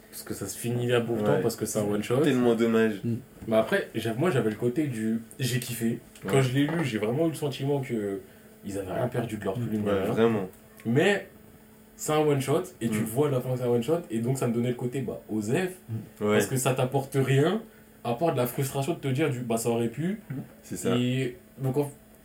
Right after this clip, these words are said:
Speaker 1: tu sais, c'est limite, ils auraient peut-être jamais dû le sortir,
Speaker 2: Mm, mm,
Speaker 1: parce
Speaker 2: mm.
Speaker 1: qu'au final, tout ce que je me dis, c'est, bah, c'était sympa à lire. Franchement, j'ai passé un bon moment, mais,
Speaker 2: Mm,
Speaker 1: euh,
Speaker 2: mm.
Speaker 1: ça apporte rien à l'histoire.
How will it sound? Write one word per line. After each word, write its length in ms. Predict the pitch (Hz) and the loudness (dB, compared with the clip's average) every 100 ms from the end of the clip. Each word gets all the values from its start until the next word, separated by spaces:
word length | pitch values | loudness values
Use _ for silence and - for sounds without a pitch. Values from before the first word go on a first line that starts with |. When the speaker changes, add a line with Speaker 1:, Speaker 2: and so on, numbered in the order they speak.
| - - - - - - | -20 -20 -20 -20 -20 -2
Speaker 1:
tu 60 | 240 | 0
sais, 60 | |
c'est 140 | - 143 | 2 0
limite, 380 | 170 233 - - | 2 2 0 -4
ils 200 | 113 110 | -2 0
auraient 120 | 110 | 0
peut-être 260 | 143 185 110 | 0 -2 -2
jamais 360 | 104 143 165 143 | -2 0 2 2
dû 120 | 143 | 0
le 60 | |
sortir, 520 | 135 143 131 170 233 233 - | 0 -2 -2 0 0 -2 -6
Speaker 2:
Mm, 80 | 110 | -4
mm, 60 | 107 113 | -2 0
Speaker 1:
parce 160 | 107 110 | 2 2
Speaker 2:
mm. 60 | |
Speaker 1:
qu'au 160 | 156 147 | 2 0
final, 360 | 135 151 208 196 | 0 -2 -2 -2
tout 80 | |
ce 60 | 131 | -6
que 60 | 131 | -4
je 60 | |
me 80 | 127 | -2
dis, 120 | 151 | -4
c'est, 120 | 185 - | -6 -6
bah, 120 | - | -6
c'était 240 | - 104 | -8 -8
sympa 240 | 165 170 165 | -6 -2 -2
à 40 | |
lire. 180 | 104 - | -2 -6
Franchement, 240 | - - 156 | -8 -6 -6
j'ai 100 | - | -6
passé 200 | 90 90 | -8 -8
un 40 | |
bon 100 | 92 104 | -8 -6
moment, 380 | 101 113 165 123 | -4 -2 -2 -2
mais, 60 | |
Speaker 2:
Mm, 80 | 101 | -4
Speaker 1:
euh, 180 | 87 101 | -4 -6
Speaker 2:
mm. 40 | 95 - | -8 -8
Speaker 1:
ça 120 | 87 | -10
apporte 240 | - 92 92 | -8 -10 -6
rien 140 | 98 | -4
à 20 | 104 | -4
l'histoire. 440 | 90 87 92 | -6 -6 -6